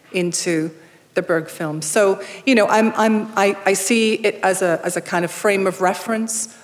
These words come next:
um, and something to kind of think through, perhaps in a little bit more sort of nuanced way. And I'm hoping that some of the conversations here will just help me think a little bit more about, um, the relation of this very specific national,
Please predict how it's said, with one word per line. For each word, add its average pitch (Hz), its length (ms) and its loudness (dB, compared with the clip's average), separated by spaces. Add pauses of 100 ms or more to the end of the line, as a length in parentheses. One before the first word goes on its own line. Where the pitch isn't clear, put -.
(120)
um, 165 720 -2 (580)
and 170 580 -2 (1040)
something 196 460 -4
to 175 80 -6
kind 180 220 -6
of 160 80 -6
think 190 240 -4
through, 202 300 0
perhaps 196 360 -4
in 180 80 -2
a 175 60 -4
little 180 180 -2
bit 180 180 -2
more 175 220 -4
sort 180 220 -4
of 165 80 -4
nuanced 185 480 -4
way. 175 320 -2 (340)
And 185 100 -6
I'm 175 60 -6
hoping 180 320 -6
that 170 220 -4 (220)
some 185 200 -6
of 175 40 -6
the 170 60 -6
conversations 170 720 -6
here 170 300 -4
will 170 260 -10 (300)
just - 220 -10
help 214 120 -14
me 208 80 -8
think 190 240 -6
a 190 60 -4
little 175 140 -4
bit 180 120 -2
more 185 240 -2
about, 165 480 -2 (480)
um, 165 400 -2
the 175 140 -2
relation 180 460 0
of 160 120 -6
this 165 300 -4
very 190 200 2
specific 185 520 -4
national, 170 340 -4